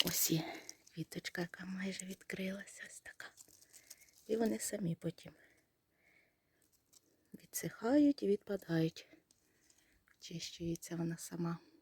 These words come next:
Краса. Ось сьогодні хвалилася, що нема в нас шпаків. Сьогодні як вони як, як здуріли начебто.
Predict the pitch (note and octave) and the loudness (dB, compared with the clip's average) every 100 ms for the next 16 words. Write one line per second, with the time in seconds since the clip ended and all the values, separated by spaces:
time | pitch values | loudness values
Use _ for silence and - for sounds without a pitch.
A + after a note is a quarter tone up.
0 | _ _ _ _ _ _ _ _ _ _ | _ _ _ _ _ _ _ _ _ _
1 | _ - _ _ _ _ - - - - | _ -20 _ _ _ _ -12 -10 -12 -20
2 | _ _ _ _ _ _ _ _ _ _ | _ _ _ _ _ _ _ _ _ _
3 | _ - A#3+ A#3 - F#3 F#3 F3+ - _ | _ -6 -4 -4 0 2 2 0 -2 _
4 | _ _ _ _ _ _ - F3+ F#3 F3 | _ _ _ _ _ _ 2 6 6 6
5 | - F3 - F3+ F3 F3 F3 E3+ - - | -2 -12 -6 0 2 4 2 0 -6 -10
6 | E3 - A#3 - F3 F3+ F3 E3+ E3+ E3+ | -10 -4 -4 -2 -2 -2 0 -2 0 0
7 | E3+ E3+ A#3+ E3+ E3+ E3+ G#3+ G#3+ E3 D#3+ | 0 -2 -6 -4 -4 2 2 4 4 4
8 | E3 - - - | 0 -4 -18 -6